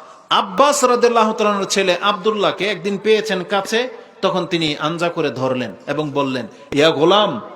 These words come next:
ইন্নী উআল্লিমুকা কালিমাত, ইহফাজিল্লাহা ইয়াহফাজুক, ইহফাজিল্লাহা তাজিদহু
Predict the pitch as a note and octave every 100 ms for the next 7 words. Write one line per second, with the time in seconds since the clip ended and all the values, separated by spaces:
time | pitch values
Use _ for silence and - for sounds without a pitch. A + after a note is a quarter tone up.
0 | - - - G3 A3+ G#3 G3 D3+ - A#3
1 | A#3+ G3+ F3 D#3 D3 C#3+ B2 A2+ A#2 G#2
2 | - - - - E3+ - - D3 B2+ D3+
3 | E3+ G3 F3 G#3+ - - - C3+ B2+ -
4 | A2+ G2 G#2 - - - - - E3+ F#3
5 | - E3 E3 F#3+ G#3 G#3+ G3+ G#3 - -
6 | - D3+ C#3 G3 E3+ D3 C3